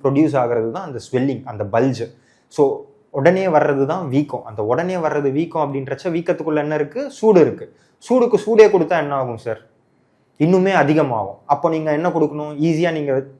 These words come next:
கொடுக்க வேண்டியது ஐஸ். ஐஸை கொடுத்தீங்கன்னா டெம்பரேச்சரை இன்னுமே லோ டவுன் பண்றீங்க. ஐஸ் கொடுக்குறச்ச அந்த இடம் நம்ப ஆயிடுது. நம்ப ஆயிடுது அப்படின்றச்ச அந்த இடத்துல பிளட் ஃப்ளோ ரெஸ்ட்ரிக்ட் ஆகுது.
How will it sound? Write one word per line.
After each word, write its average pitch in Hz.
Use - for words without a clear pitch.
கொடுக்க 175
வேண்டியது 165
ஐஸ். 139
ஐஸை 147
கொடுத்தீங்கன்னா 139
டெம்பரேச்சரை 175
இன்னுமே 180
லோ 190
டவுன் 156
பண்றீங்க. 120
ஐஸ் 180
கொடுக்குறச்ச 151
அந்த 147
இடம் 202
நம்ப 156
ஆயிடுது. 104
நம்ப 160
ஆயிடுது 143
அப்படின்றச்ச 135
அந்த 160
இடத்துல 160
பிளட் 139
ஃப்ளோ 185
ரெஸ்ட்ரிக்ட் 143
ஆகுது. 104